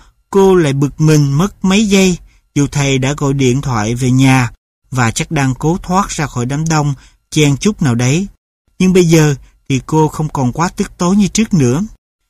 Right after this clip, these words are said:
Mọi thứ thay đổi đến bất ngờ, nhưng làm sao giải thích nổi những điều vốn bản thân nó đã được xem là kỳ diệu rồi.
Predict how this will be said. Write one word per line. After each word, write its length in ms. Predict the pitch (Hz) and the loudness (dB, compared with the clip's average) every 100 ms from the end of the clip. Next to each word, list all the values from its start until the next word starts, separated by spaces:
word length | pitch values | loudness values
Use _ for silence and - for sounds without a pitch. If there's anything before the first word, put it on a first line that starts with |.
| _ | _
Mọi 140 | 147 147 | -2 0
thứ 200 | 175 208 | 2 2
thay 180 | 202 165 | 2 0
đổi 260 | 135 120 | 2 0
đến 180 | 165 190 | 0 0
bất 200 | 254 - | 0 0
ngờ, 300 | 165 151 143 - _ _ _ | 2 4 2 -4 _ _ _
nhưng 220 | 156 156 | 0 2
làm 120 | 151 127 | 2 -2
sao 360 | - 160 151 | -2 0 0
giải 160 | 139 135 | 0 -4
thích 240 | - 196 | -4 -4
nổi 200 | 147 113 | -2 -2
những 160 | 151 175 | 0 0
điều 300 | 143 135 123 - _ - | 0 0 -2 -8 _ -4
vốn 340 | 156 175 208 | 2 4 2
bản 160 | 147 135 | 0 -4
thân 240 | 170 156 | -4 -2
nó 320 | 151 151 202 240 _ _ | 0 0 0 -4 _ _
đã 240 | 135 120 156 | -6 -4 -2
được 200 | 151 120 | -4 -2
xem 500 | - 180 185 185 170 | -2 0 0 0 0
là 200 | 143 123 | -2 -4
kỳ 240 | - 123 | -2 -2
diệu 180 | 120 120 | 0 0
rồi. 360 | 117 135 127 | 0 0 -2